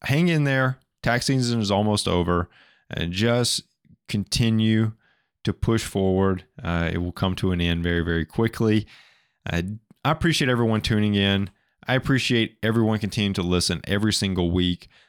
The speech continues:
I hope that you are getting a lot out of the episodes. If there's something that you want me to talk about, uh, head over to the financial mirror dot org and hit, and go to the contact form and just shoot me an email of something that you want me to talk about, and I will habs-,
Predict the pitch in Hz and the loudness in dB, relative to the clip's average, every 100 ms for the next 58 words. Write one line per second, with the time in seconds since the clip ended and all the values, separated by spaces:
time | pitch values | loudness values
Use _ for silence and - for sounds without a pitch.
0 | _ - 90 104 139 123 117 120 117 - | _ -6 -2 -2 -2 -2 0 2 2 2
1 | 101 101 98 98 95 87 90 92 90 - | 2 2 2 0 2 0 2 2 0 -2
2 | 87 92 92 85 90 87 104 92 92 - | -2 0 0 -2 -2 -2 -2 -2 0 -2
3 | 123 135 - 131 127 120 104 113 120 - | -2 0 0 2 0 -2 -8 -6 -4 -2
4 | 156 165 185 170 131 143 131 117 131 131 | -2 -2 0 -2 0 0 2 2 0 -2
5 | 123 - 104 - 110 117 113 113 113 110 | -6 -6 -8 -4 -4 -2 -2 2 2 0
6 | - - _ _ - - 117 175 208 156 | -6 -20 _ _ -12 -6 -2 2 2 2
7 | 135 135 127 127 120 123 110 107 110 107 | 2 0 0 0 0 0 0 2 4 2
8 | 101 98 95 101 104 101 98 135 - 117 | 2 0 0 0 0 -2 -4 -6 -6 -4
9 | 147 165 135 117 113 - 107 - 113 110 | 0 0 -2 -2 -2 0 -4 -2 -2 -2
10 | 120 175 - - - 185 185 165 139 110 | -2 -4 -4 -6 -4 -2 0 -2 0 0
11 | 110 101 92 90 - 117 120 101 92 107 | 0 2 0 0 -2 -2 0 -2 -2 0
12 | 120 117 113 - 107 95 - 101 - 95 | 0 2 0 0 -2 -2 -2 -4 -2 -2
13 | 95 95 92 104 113 95 - 101 101 - | 0 -2 -2 -2 -2 -4 -4 -4 -4 -6